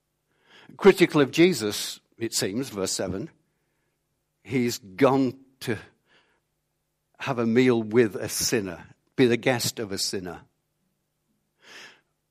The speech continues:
Next words, Jac-, Zacchaeus stood up. That's quite a significant little phrase, isn't it? He'd been up a tree, sort of hiding away, peering down, to,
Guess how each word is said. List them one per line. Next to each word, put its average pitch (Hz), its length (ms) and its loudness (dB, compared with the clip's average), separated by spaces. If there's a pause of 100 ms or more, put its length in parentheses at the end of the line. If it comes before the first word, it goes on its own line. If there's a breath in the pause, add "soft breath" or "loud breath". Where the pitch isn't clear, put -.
(200)
Next 165 320 0
words, 104 440 -4 (500)
Jac-, 117 240 -4 (180)
Zacchaeus 131 680 -4
stood - 380 -8
up. 87 220 -14 (1040)
That's 349 200 -10
quite - 300 -4
a 107 220 -14
significant 104 580 -6
little 104 180 -6
phrase, 104 360 -8
isn't 226 200 -2
it? - 180 -8 (580 soft breath)
He'd 117 140 -10
been 117 100 4
up 185 120 4
a 214 60 4
tree, 120 460 -4 (640 soft breath)
sort - 180 -2
of 107 80 -14
hiding 160 360 4
away, 120 340 2
peering 139 440 -2
down, 117 260 -4
to, - 100 -20